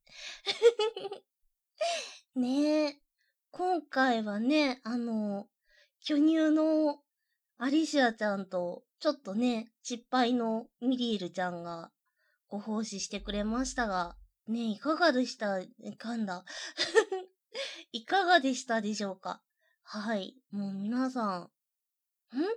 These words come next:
当にね、あの、ダブルで、ダブルでね、もう襲われる幸せな作品なので、ぜひ堪能してください。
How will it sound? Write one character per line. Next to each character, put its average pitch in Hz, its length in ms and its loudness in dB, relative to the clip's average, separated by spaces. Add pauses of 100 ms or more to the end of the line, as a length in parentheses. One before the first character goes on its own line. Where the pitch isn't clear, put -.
(140)
当 415 120 -2
に 403 200 -2
ね、 359 440 -2
あ 220 200 -2
の、 202 420 -2 (600)
ダ 330 140 0
ブ 381 200 0
ル 240 180 4
で、 180 300 -4 (100)
ダ 254 100 -6 (220)
ブ 392 60 2
ル 262 140 4
で 185 180 -4
ね、 185 320 -6
も 180 480 -8
う 208 100 -6
襲 247 120 -4
わ 240 200 4
れ 226 160 0
る 208 360 -2 (520)
幸 - 240 -4 (300)
せ 440 120 -2
な 392 140 -4
作 359 260 -4
品 320 200 0
な 294 140 0
の 226 140 -2
で、 175 320 -10 (640)
ぜ 320 140 0 (220)
ひ 233 240 0 (340)
堪 311 280 4
能 285 220 4
し 285 80 -8
て 254 120 0
く 254 120 -8
だ 226 140 -2
さ 220 220 -4
い。 - 140 -14